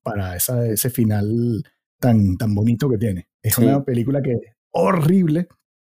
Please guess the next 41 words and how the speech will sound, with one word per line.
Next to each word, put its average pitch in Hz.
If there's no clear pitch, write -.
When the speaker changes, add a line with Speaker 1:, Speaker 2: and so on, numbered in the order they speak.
Speaker 1:
Es 120
de 139
verdad 123
que 131
po-, 123
te 123
pone 113
a 120
prueba 131
de 120
cerrar 98
los 113
ojos. 123
Yo, 101
Speaker 2:
Sí. 107
Speaker 1:
yo 101
aguanté, 135
reconozco 123
que 151
aguanté, 135
pero 170
est-, -
estaba 113
tentado 127
de, 139
coño, 107
Speaker 2:
Sí, 107
a, 90
Speaker 1:
se, 113
Speaker 2:
a -
Speaker 1:
se, 107
se -
está 101
Speaker 2:
voltear. 110
Speaker 1:
pasando 156
de 147
vueltas 127
esta 139
Speaker 2:
Uno, 127
Speaker 1:
mierda. 104
Speaker 2:
uno, 131